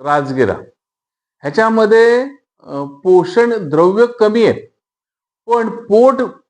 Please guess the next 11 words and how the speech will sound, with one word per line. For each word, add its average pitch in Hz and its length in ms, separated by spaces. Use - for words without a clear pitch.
हे 139 100
न 175 120
भरतं, 120 420
म्हणून 139 280
उपासाला 190 760
राजगिरा 156 540
वापरला 117 460
जातो 98 260
की 165 80
ज्याच्यामधनं 180 720
तुम्हाला 170 720